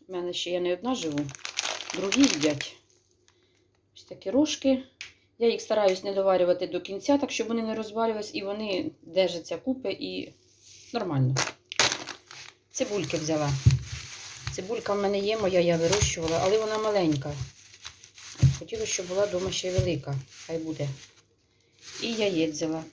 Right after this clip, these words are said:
десяток. Це я взяла з собою вісімсот сімдесят гривень. Значить, принесла я сорок гривень. Значить, виходить, потратила вісімсот тридцять.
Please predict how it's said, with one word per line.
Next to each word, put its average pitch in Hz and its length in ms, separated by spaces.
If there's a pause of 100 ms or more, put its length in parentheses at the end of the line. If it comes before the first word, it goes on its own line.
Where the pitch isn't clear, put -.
(140)
десяток. 156 680 (1400)
Це 226 300
я 240 180
взяла 190 340
з 185 100
собою 240 520 (220)
вісімсот 190 640
сімдесят 202 560
гривень. 160 480 (1300)
Значить, 160 560
принесла 208 500
я 175 140
сорок 208 340
гривень. 151 440
Значить, - 260
виходить, 214 440
потратила 180 640
вісімсот 165 540
тридцять. - 540